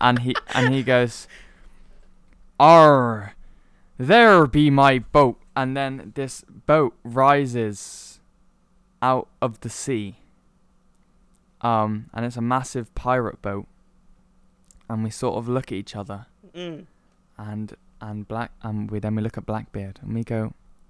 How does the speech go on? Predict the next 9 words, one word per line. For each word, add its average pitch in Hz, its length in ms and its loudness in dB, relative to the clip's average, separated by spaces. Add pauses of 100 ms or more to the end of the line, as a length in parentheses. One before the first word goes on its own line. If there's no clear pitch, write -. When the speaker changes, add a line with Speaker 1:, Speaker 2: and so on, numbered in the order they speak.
(2500)
Speaker 1:
"Blackbeard, 113 560 -6 (1080)
did 113 180 -4
you 131 100 -2
do 107 140 -4
that?" 98 240 -8 (560)
Speaker 2:
<laughs> - 140 -14 (4000)
Speaker 1:
And 120 120 -12
he 131 160 -8
goes, 123 380 -6